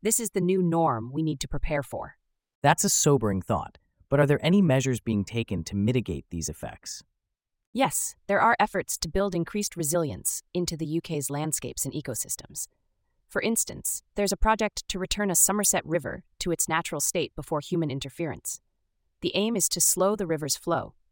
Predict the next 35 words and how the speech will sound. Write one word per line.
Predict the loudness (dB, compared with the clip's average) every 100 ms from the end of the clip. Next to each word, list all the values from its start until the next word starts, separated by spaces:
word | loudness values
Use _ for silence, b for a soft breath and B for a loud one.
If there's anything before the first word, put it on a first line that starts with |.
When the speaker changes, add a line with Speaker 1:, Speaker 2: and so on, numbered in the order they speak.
| _
Speaker 1:
allowing | 0 2 2 2
more | 2 2
water | 2 0 -2
to | -6
be | -6
held | -4 -4 -2
in |
the | -4
landscape. | -2 -4 -4 -8 -12 -16 _ _ _ _ _ _ _ -2
This | 0
will | 2
help | 0 0
combat | 2 4 2
flooding | 2 0 0 -2
and |
drought, | -2 -2 -4 -8 -18 _ _ _ _ -4
as | 2
well | 4
as | 2 0
increasing | -2 -2 -2 -2
the | -2
diversity | -2 -2 -2 -4 -6
of | -4
wildlife. | 0 0 -2 -8 -14 -20 _ _ _ _ _ _ _ _
Moreover, | 0 2 2 2 0
this | -2 0 0
new | 2
boggy | 4 4 2
landscape | 0 -2 -2 -6 -8
can | -2 0
store | 2 2 0
more | 0 -2
carbon | 0 -2 0 -4
over | -4 -4
time. | -4 -4 -6